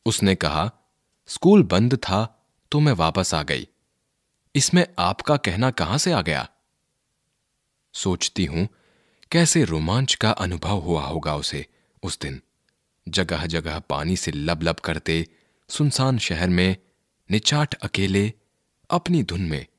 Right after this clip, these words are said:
मंजिल की तरफ चलते चले जाना। सच, अकेलेपन का मजा ही कुछ और है।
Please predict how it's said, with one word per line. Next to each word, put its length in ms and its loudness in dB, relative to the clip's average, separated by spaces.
मंजिल 360 2
की 140 0
तरफ 420 0
चलते 380 0
चले 240 -2
जाना। 380 -6
सच, 440 -4
अकेलेपन 540 4
का 180 2
मजा 320 0
ही 160 -4
कुछ 220 -4
और 160 -4
है। 260 -12